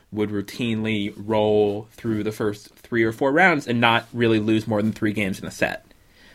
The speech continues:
Like, they were just, like, they were that much better than the, the other ones, and there was not the depth, and so they were not threatened.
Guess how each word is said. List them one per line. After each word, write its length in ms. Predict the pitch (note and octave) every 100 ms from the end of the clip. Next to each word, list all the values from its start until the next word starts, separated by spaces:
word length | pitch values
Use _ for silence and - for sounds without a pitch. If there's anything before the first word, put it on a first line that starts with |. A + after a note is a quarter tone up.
| _
Like, 140 | - G2+
they 100 | A2
were 100 | G#2+
just, 180 | G#2+ -
like, 180 | G2+
they 100 | - A2+
were 140 | G#2+
that 200 | G2+ A2
much 220 | G#2 G#2
better 160 | A2 G2+
than 100 | G#2
the, 160 | G2 F#2+ - _
the 100 | -
other 120 | A#2
ones, 240 | G2 F#2 G#2
and 120 | A#2+
there 60 |
was 140 | A2+ A2
not 160 | A#2
the 80 | G#2
depth, 340 | - G2 - -
and 160 | A#2
so 100 | A2+
they 80 | B2+
were 60 | A#2
not 160 | G#2
threatened. 400 | - G#2 F2 -